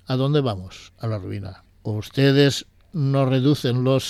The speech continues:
fitosanitarios, pero hacen el tratamiento frío, pues tenemos una defensa, porque ya las plagas no entran en España. Por lo tanto, ahí solamente hay dos soluciones, tal como lo vemos nosotros en la asociación. Una, si no hay un tratamiento en frío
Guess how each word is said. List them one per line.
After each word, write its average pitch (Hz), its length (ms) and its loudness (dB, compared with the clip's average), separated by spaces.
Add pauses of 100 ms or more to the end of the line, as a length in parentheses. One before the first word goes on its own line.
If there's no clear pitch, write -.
fitosanitarios, 147 880 0
pero 107 180 -6
hacen 120 200 -6
el 127 120 0
tratamiento 143 560 0
frío, 165 260 2
pues - 300 -4
tenemos 131 340 -2
una 151 140 2
defensa, 143 480 0
porque 123 260 -2
ya 131 80 2
las 139 160 -2
plagas 139 340 -2
no 131 120 -4
entran 127 400 -4
en 104 140 -6
España. 107 440 -10 (320)
Por 139 160 -2
lo 143 100 0
tanto, 180 460 0 (240)
ahí 139 160 -2
solamente 160 440 -2
hay 131 80 2
dos 117 160 -4
soluciones, 120 760 -2 (260)
tal 165 220 4
como 127 240 2
lo 113 80 -2
vemos 131 240 0
nosotros 139 400 -2
en 120 100 -4
la 110 60 -4
asociación. 104 520 -10 (400)
Una, 120 320 -4 (360)
si - 300 -4
no 147 180 6
hay 170 160 8
un 160 60 2
tratamiento 156 500 2
en 143 80 0
frío 113 320 -4